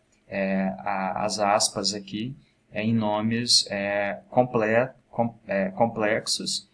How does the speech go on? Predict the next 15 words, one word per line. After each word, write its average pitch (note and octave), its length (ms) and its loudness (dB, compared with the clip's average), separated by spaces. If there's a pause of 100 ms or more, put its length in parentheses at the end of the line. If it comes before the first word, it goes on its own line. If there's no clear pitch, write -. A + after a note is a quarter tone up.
(360)
ou C#3+ 400 8
quando C#3+ 380 4
o D3 80 6
nome C3 400 6
tem C3 420 0 (200)
caracteres, C3 1160 0
é, G2+ 300 -2
não A2+ 420 0
alfanuméricos, A#2 1500 2 (1700)
ou, G#2 460 2
é, F#2+ 240 -4
espaços G2 580 0
em A2+ 120 -2
branco. - 420 -8 (1600)
Bom, A2+ 300 6